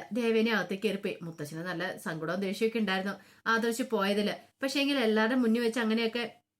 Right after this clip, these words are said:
ആദർശനോട് ദേഷ്യപ്പെട്ട് പറഞ്ഞാലും മുത്തശ്ശന് മനസ്സിൽ വിഷമമുണ്ടായിരുന്നു. മുത്തശ്ശൻ അറിയാം ആദർശൻ സത്യങ്ങളൊക്കെ കണ്ടുപിടിക്കും. ഒരുപക്ഷെ ആദർശ് ആ വീട്ടിൽ നിന്നിട്ടുണ്ടെങ്കിൽ, ആദർശനോട്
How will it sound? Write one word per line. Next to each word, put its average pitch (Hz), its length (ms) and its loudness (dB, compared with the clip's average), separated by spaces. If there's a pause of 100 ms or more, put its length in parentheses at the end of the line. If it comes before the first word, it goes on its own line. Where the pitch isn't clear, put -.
(440)
ആദർശനോട് 233 440 -2
ദേഷ്യപ്പെട്ട് 214 440 0
പറഞ്ഞാലും 208 380 0
മുത്തശ്ശന് 214 400 -4
മനസ്സിൽ 185 300 -4 (240)
വിഷമമുണ്ടായിരുന്നു. 190 600 -4 (300)
മുത്തശ്ശൻ 294 400 -2
അറിയാം 220 240 4 (140)
ആദർശൻ 196 420 -2
സത്യങ്ങളൊക്കെ 196 600 -6
കണ്ടുപിടിക്കും. 180 480 -4 (320)
ഒരുപക്ഷെ 180 280 -4 (120)
ആദർശ് 180 300 -6
ആ - 100 -4
വീട്ടിൽ 185 280 -4
നിന്നിട്ടുണ്ടെങ്കിൽ, 196 520 -2 (200)
ആദർശനോട് 247 460 -2